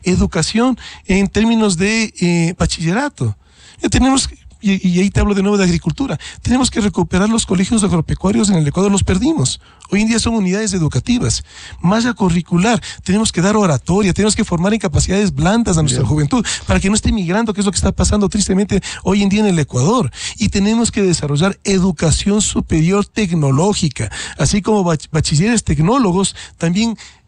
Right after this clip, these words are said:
Speaker 1: educación superior tecnológica en oficios que tanto necesita nuestro país.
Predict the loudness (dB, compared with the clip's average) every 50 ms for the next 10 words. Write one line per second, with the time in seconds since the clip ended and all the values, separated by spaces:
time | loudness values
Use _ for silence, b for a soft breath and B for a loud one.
0 | _ _ -6 -2 0 0 2 2 0 0 2 2 2 0 0 0 -2 -2 0 0
1 | 0 0 0 0 0 0 2 2 2 2 2 2 0 0 0 -2 B B B B
2 | B -2 0 2 2 2 2 0 2 2 2 2 2 0 0 0 0 0 -2 -4
3 | B B B -6 -6 -6 -2 0 0 0 2 0 0 2 2 0 -2 -2 -2 0
4 | 0 0 -2 -2 -4 -4 -2 0 0 2 0 0 -4